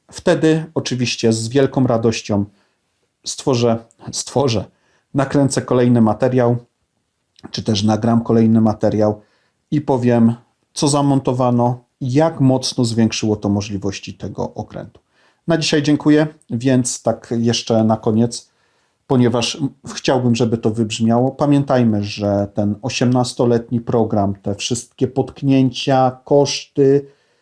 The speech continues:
powinno nas nauczyć, że kiedy bierzemy się do czegoś, kiedy chcemy wybudować siedem okrętów,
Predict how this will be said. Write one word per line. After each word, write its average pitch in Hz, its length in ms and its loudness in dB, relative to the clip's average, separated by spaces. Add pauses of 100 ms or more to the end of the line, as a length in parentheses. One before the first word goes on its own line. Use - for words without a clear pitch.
(280)
powinno 165 400 0
nas 139 220 2
nauczyć, 135 720 -2 (140)
że 135 180 0
kiedy 127 280 -2
bierzemy 131 420 2
się - 140 -2
do 110 120 0
czegoś, 101 640 -4 (160)
kiedy 110 200 -2
chcemy 139 320 0
wybudować 123 560 0
siedem 131 340 0
okrętów, 120 640 0